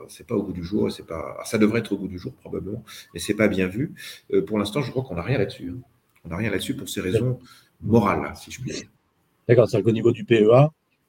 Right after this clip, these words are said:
Speaker 2: il n'y a pas eu la, il y a,
Speaker 1: Je
Speaker 2: il n'y a
Speaker 1: ne,
Speaker 2: pas eu
Speaker 1: je
Speaker 2: de
Speaker 1: ne, je ne le
Speaker 2: modification.
Speaker 1: crois pas. Non, non, non, non, je l'ai pas mis dans mon
Speaker 2: Ok. Bien. Euh, est-ce que vous avez tous les deux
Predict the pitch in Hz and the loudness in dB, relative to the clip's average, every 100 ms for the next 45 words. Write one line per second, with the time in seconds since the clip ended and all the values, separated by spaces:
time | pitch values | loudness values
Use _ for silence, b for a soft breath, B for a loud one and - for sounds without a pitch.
0 | _ 113 104 - 113 120 127 98 95 87 | _ -4 -2 4 6 8 8 6 4 0
1 | 90 87 92 101 107 104 101 95 95 104 | -2 -2 -4 -2 -2 0 0 2 2 2
2 | 104 101 95 98 110 120 123 113 80 85 | 2 2 2 0 0 0 0 -2 -2 -4
3 | 95 87 82 - 85 - 80 101 101 87 | -6 -6 -6 -10 -12 -12 -8 -6 -6 -6
4 | 82 78 76 - _ _ b b b b | -6 -8 -12 -18 _ _ b b b b
5 | b b b _ _ _ _ _ _ - | b b b _ _ _ _ _ _ -6
6 | 185 - 92 - _ _ _ _ _ _ | -4 -2 -4 -6 _ _ _ _ _ _
7 | _ _ _ _ _ _ - 139 139 - | _ _ _ _ _ _ 4 6 6 2
8 | _ _ - 107 101 98 98 98 95 - | _ _ -8 -2 0 -2 -6 -6 -6 -4
9 | 117 - - 107 113 117 110 127 120 | -6 -8 -20 -8 -4 -4 2 2 4